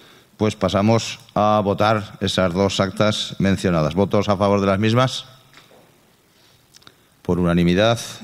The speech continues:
quedan aprobadas. Punto número dos del orden del día. Aprobar la correc-, eh, perdón, aprobar la certificación número ocho de la obra Infraestructura Municipal de Desarrollo Industrial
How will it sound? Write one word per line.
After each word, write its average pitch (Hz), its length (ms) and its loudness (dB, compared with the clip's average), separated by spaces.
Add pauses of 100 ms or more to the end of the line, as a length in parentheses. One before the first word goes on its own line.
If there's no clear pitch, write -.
(140)
quedan 110 480 2 (240)
aprobadas. 92 760 -2 (640)
Punto 131 640 0
número 110 340 4
dos 135 480 0 (540)
del 98 160 -2
orden 95 260 0
del 98 140 0
día. 131 380 2 (800)
Aprobar 104 440 2
la 120 120 0
correc-, 110 480 -2
eh, - 60 -2
perdón, 104 400 0 (520)
aprobar 98 420 2
la 113 100 4
certificación 104 720 2
número 117 300 4
ocho 139 400 2
de 95 100 0
la 92 160 4
obra 131 400 2
Infraestructura 104 800 0
Municipal 110 520 2
de 101 60 0
Desarrollo 98 460 2
Industrial 117 580 0